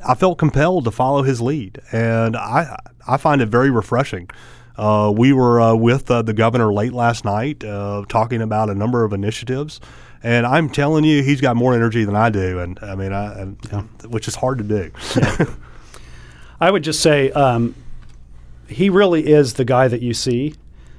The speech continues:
Speaker 2: Now, I didn't, I, I did not know him a year ago. I didn't know him three months ago.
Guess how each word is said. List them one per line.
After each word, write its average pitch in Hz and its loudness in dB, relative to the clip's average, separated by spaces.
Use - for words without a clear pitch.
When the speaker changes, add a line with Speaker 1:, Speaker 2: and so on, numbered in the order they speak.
Speaker 2:
Now, 147 4
I 160 2
didn't, 156 -2
I, 170 4
I 151 4
did 160 2
not 143 2
know 131 2
him 104 -4
a 139 -4
year 120 -2
ago. 95 -10
I 120 -4
didn't 151 2
know 135 2
him 120 -2
three 143 -2
months 143 0
ago. 104 -6